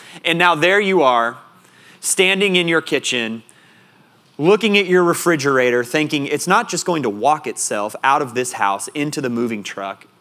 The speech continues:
out of the moving truck into the new house, and I'm too weak to do it. I can't do that by myself. What I need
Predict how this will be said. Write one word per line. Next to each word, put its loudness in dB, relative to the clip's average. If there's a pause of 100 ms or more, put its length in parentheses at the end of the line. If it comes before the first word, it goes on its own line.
(100)
out 2
of -6
the -6
moving -4
truck -8 (180)
into -6
the -4
new -4
house, -8
and -6
I'm -2
too -4
weak -8 (240)
to -14
do -6
it. -16 (920)
I 0
can't -4
do 0
that 0
by -6
myself. -10 (320)
What 0
I 0
need -4